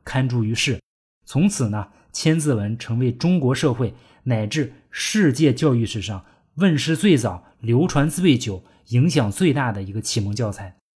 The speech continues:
智勇呢，更是一口气抄了一千多本。千字文是历代各流派书法家进行书法创作的一个重要载体，后世书法家更是把它当成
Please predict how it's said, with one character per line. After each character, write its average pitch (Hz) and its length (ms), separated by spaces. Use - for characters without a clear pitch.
智 208 220
勇 104 180
呢， 98 120
更 147 180
是 123 140
一 120 120
口 107 180
气 123 120
抄 135 180
了 123 100
一 147 40
千 156 200
多 147 120
本。 104 260
千 208 200
字 185 140
文 110 200
是 139 220
历 143 340
代 117 220
各 180 340
流 107 200
派 123 180
书 139 160
法 110 160
家 104 220
进 139 160
行 123 120
书 135 200
法 113 160
创 127 260
作 123 180
的 104 100
一 107 100
个 143 80
重 160 260
要 120 120
载 98 180
体， - 260
后 233 280
世 151 160
书 143 160
法 120 160
家 110 460
更 214 180
是 160 100
把 113 160
它 110 120
当 151 180
成 120 280